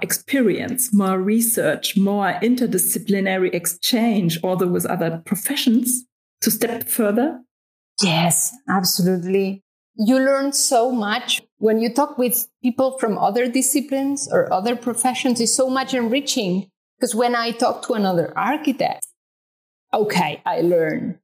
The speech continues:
Speaker 2: especially if this other architect is honest and humble and is sharing with me the problems they had throughout the design process and the construction process. Then I learn a lot.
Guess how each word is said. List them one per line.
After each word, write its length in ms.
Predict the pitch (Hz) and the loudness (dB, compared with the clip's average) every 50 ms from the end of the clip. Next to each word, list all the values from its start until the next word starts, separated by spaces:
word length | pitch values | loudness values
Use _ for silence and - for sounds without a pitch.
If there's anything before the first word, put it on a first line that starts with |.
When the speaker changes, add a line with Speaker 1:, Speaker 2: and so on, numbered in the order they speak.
| _ - | _ -6
Speaker 2:
especially 840 | - - - - 254 269 262 - - 370 359 359 339 294 196 202 | -4 -4 0 0 0 0 0 0 0 2 2 2 2 2 2 2
if 260 | 240 220 - - - - | 0 -2 -4 -8 -12 -4
this 300 | 196 233 240 233 - - | -2 -2 0 0 2 2
other 360 | - 202 202 220 214 202 - | 2 2 2 2 0 0 0
architect 680 | - - 220 226 - 262 - - 240 240 240 233 - _ _ | -2 -4 -4 -2 -4 -4 -4 -2 -4 -6 -6 -10 -16 _ _
is 400 | - 190 208 208 - - - - _ _ _ _ _ _ _ _ | 0 2 2 2 0 -2 -4 -8 _ _ _ _ _ _ _ _
honest 580 | 202 202 233 262 277 320 339 330 - - - - - | 0 2 2 2 2 0 -2 -2 -4 -6 -8 -6 -4
and 180 | - 196 190 185 | -2 0 0 0
humble 640 | - - 202 214 233 240 262 269 277 294 277 277 - - _ | 0 -2 -2 -2 -2 0 0 0 0 -2 -2 -6 -10 -8 _
and 160 | - 208 208 214 | -2 0 0 0
is 320 | 220 208 214 - - - | 2 0 0 0 -2 -4
sharing 560 | - - 247 233 220 240 262 285 285 277 254 | -2 0 0 0 2 2 0 0 0 0 0
with 240 | 240 226 220 226 185 | 2 0 0 0 0
me 260 | 208 214 214 214 208 | 0 0 0 0 0
the 240 | 202 202 175 - - _ _ - | -2 -2 -4 -6 -10 _ _ -6
problems 760 | - 202 196 190 190 208 214 214 226 226 214 - - - - _ _ _ _ _ _ _ 202 | 0 2 2 2 2 2 0 2 0 -2 0 -2 -2 -4 -4 _ _ _ _ _ _ _ 2
they 320 | 196 208 202 185 190 208 | 4 4 4 4 4 2
had 420 | 196 190 214 196 185 185 180 - | 0 0 2 2 2 2 -2 -6
throughout 640 | - - - - 240 240 233 214 202 196 202 196 185 | -12 -14 -10 -4 -2 0 2 2 2 0 0 -2 -2
the 240 | 208 185 170 165 - | 0 2 2 2 2
design 500 | 165 185 190 180 208 180 170 175 196 202 | 0 0 0 0 0 0 0 -2 -4 -6
process 460 | - - 208 185 180 - 196 175 160 | -6 -4 -4 -2 -2 0 0 0 0
and 140 | 190 175 165 | 0 0 0
the 60 | 165 | -2
construction 580 | - 170 - - - - 175 - - - - - | -2 -2 -4 -2 -4 -4 -4 -4 -2 -2 -2 -2
process. 380 | - - - - - - 170 - | -2 -4 -4 -4 -6 -8 -4 -2
Then 220 | 220 247 285 285 | 0 0 2 0
I 80 | 254 220 | 0 0
learn 380 | 190 180 180 180 180 185 180 | 0 0 0 0 -2 -2 -4
a 40 | 175 165 | -4 -2
lot. 400 | 151 - - - - - _ | -2 -2 -2 -2 -6 -10 _